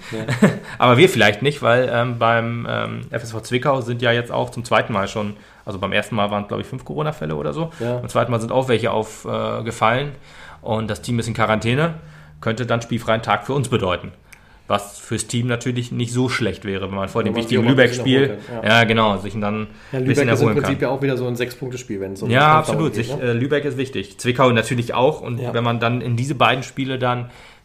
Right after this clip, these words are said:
Speaker 2: vielleicht anders reingeht
Speaker 1: Und
Speaker 2: als durch
Speaker 1: ausgeschlafen reingeht,
Speaker 2: Ja,
Speaker 1: ja.
Speaker 2: weil, ich meine, in Zwickau-Spiel wirst du wahrscheinlich nicht, äh, wirst wahrscheinlich auch mit einer hohen Belastung reingehen. Das wird zwar nächstes Jahr erst wiederholt,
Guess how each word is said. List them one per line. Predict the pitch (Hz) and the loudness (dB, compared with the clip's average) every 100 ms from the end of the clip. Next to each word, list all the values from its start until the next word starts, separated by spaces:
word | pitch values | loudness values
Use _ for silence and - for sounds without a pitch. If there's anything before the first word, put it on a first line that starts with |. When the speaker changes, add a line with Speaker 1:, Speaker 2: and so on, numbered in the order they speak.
| - | -10
Speaker 2:
vielleicht | 107 104 110 - - | -2 -2 -2 -8 -8
anders | 101 120 123 117 | -4 0 0 0
reingeht | 113 127 202 - | 0 2 2 2
Speaker 1:
Und | |
Speaker 2:
als | 143 135 | 0 2
durch | 127 | 0
Speaker 1:
ausgeschlafen | 127 123 127 117 | 2 -2 -2 -6
reingeht, | 110 117 147 | -6 -6 -2
Speaker 2:
Ja, | 120 131 | 4 4
Speaker 1:
ja. | 151 - - | 4 -2 -6
Speaker 2:
weil, | 123 - - | -6 -6 -12
ich | - | -6
meine, | 95 110 | -4 -2
in | 104 | -4
Zwickau-Spiel | - 131 135 120 120 113 | -4 -2 0 0 0 0
wirst | 123 | 0
du | |
wahrscheinlich | 123 113 110 | 0 2 2
nicht, | 120 - - | 0 -2 -4
äh, | 113 110 | -2 -2
wirst | 113 - | -4 -6
wahrscheinlich | 113 110 | -2 0
auch | 110 120 | 2 0
mit | 120 | 0
einer | 110 | 0
hohen | 110 | 0
Belastung | 113 113 120 | 0 -2 -2
reingehen. | 98 101 101 117 120 - | 0 0 0 -4 -6 -6
Das | 120 113 | -4 -2
wird | 120 | -2
zwar | - 104 | 0 2
nächstes | 104 - 131 | 2 0 0
Jahr | 139 139 | 2 2
erst | 127 | -2
wiederholt, | 139 135 139 165 - | 0 2 2 0 -4